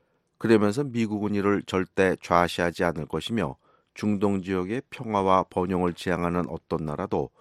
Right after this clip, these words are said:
이를 그냥 둬서는 안 된다고 강조했습니다. 이어 폼페오 장관은 이란이 핵무기를 운반할 수 있는 탄도미사일과 관련한 활동을 하지 못하도록 이란에 대한 조치를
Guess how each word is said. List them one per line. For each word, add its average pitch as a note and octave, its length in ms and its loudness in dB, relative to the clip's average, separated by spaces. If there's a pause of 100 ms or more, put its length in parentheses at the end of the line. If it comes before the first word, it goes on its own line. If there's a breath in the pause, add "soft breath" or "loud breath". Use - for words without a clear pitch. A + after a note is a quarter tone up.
(260 soft breath)
이를 F#2+ 280 0
그냥 G2 400 -4
둬서는 F2 520 -2
안 E2+ 220 -6
된다고 D#2+ 400 -4
강조했습니다. F2 760 -4 (1040)
이어 A2+ 180 10
폼페오 A#2 420 2
장관은 A2 380 -2
이란이 A2+ 460 0
핵무기를 G#2+ 520 -2
운반할 F#2+ 480 0
수 - 140 -8
있는 F2+ 360 -4
탄도미사일과 F2+ 840 -4
관련한 E2 540 -2
활동을 F2+ 440 -10
하지 D#2+ 180 -6
못하도록 D#2+ 680 -6 (500 soft breath)
이란에 F#2 420 2
대한 G#2 280 -6
조치를 F#2 480 -6